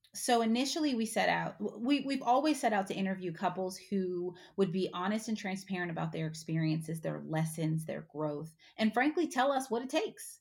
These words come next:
I wanted to know all the worst things that happen in a marriage and how they got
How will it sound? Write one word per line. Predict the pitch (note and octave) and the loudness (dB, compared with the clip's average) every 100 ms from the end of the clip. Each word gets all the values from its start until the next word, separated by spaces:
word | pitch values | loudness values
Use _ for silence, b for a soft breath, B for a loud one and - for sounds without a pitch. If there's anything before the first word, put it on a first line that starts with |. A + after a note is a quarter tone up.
| _ | _
I | F#3 D4+ | 2 4
wanted | C4+ A#3+ | 2 0
to | A3+ | 0
know | G3+ F#3 | -2 0
all | F3 F#3+ | 0 2
the | G#3+ | 0
worst | G#3 G3 G3 | 0 -2 -2
things | F#3+ F#3+ | -4 -4
that | E3 | -2
happen | E3 F3 F#3 | -4 -4 -6
in | F#3 | -6
a | |
marriage | F#3 D#3+ D#3+ D#3+ - | -4 -2 0 -2 -2
and | D#3+ | -2
how | D#3+ E3 E3+ | -2 -2 -6
they | E3 E3+ | -4 -4
got | D#3+ D3+ | -4 -6